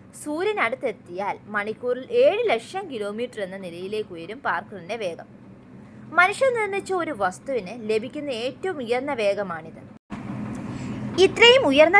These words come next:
താപനില അനുഭവിച്ചിട്ടും എന്തുകൊണ്ടാണ് പാർക്കർ കത്താത്തത്? നാലര ഇഞ്ച് കനത്തിൽ തയ്യാറാക്കിയ കാർബൺ കോമ്പോസിറ്റ് കവചം പാർക്കറിന് ചുറ്റുമുണ്ട്. പക്ഷേ ആയിരത്തി മുന്നൂറ്റി എഴുപത്തിയേഴ് ഡിഗ്രി സെൽഷ്യസ് ചൂടിനെ വരെ പ്രതിരോധിക്കാൻ കഴിയുന്ന ഒരു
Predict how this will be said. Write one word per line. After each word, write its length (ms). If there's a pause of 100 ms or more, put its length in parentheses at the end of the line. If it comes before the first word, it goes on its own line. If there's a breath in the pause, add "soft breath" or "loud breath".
(120)
താപനില 420 (160)
അനുഭവിച്ചിട്ടും 640 (180)
എന്തുകൊണ്ടാണ് 580 (120)
പാർക്കർ 320 (100)
കത്താത്തത്? 540 (540 loud breath)
നാലര 420 (100)
ഇഞ്ച് 220
കനത്തിൽ 360
തയ്യാറാക്കിയ 400 (100)
കാർബൺ 360 (100)
കോമ്പോസിറ്റ് 560
കവചം 360 (100)
പാർക്കറിന് 520
ചുറ്റുമുണ്ട്. 480 (420 loud breath)
പക്ഷേ 200 (140)
ആയിരത്തി 340
മുന്നൂറ്റി 460
എഴുപത്തിയേഴ് 720
ഡിഗ്രി 300
സെൽഷ്യസ് 360
ചൂടിനെ 420
വരെ 200
പ്രതിരോധിക്കാൻ 580
കഴിയുന്ന 380
ഒരു 100